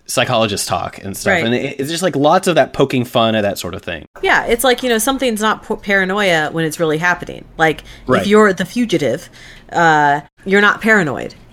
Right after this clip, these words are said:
Speaker 2: <laughs>
Speaker 1: Right, exactly. Um, so yeah, the whole plot, I mean,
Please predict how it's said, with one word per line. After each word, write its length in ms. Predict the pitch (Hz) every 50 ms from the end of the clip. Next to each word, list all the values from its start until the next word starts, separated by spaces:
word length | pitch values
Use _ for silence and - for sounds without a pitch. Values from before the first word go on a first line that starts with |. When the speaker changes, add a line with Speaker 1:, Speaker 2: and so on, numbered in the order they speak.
| - _ _ -
Speaker 2:
<laughs> 100 | 240 - - - - - - - - - - - -
Speaker 1:
Right, 440 | - 143 135 - 127 - - - - -
exactly. 580 | - - 113 113 120 113 110 - - 101 90 - - _ _ _
Um, 600 | - 156 156 160 160 160 156 156 151 151 139 135 _ _ _ _
so 180 | - - 220 214
yeah, 280 | 214 208 190 165 151 151
the 260 | 147 151 131 208 226
whole 160 | 226 302 294
plot, 320 | 233 - 196 170 165 156 - -
I 60 | 147
mean, 300 | 147 143 139 127 -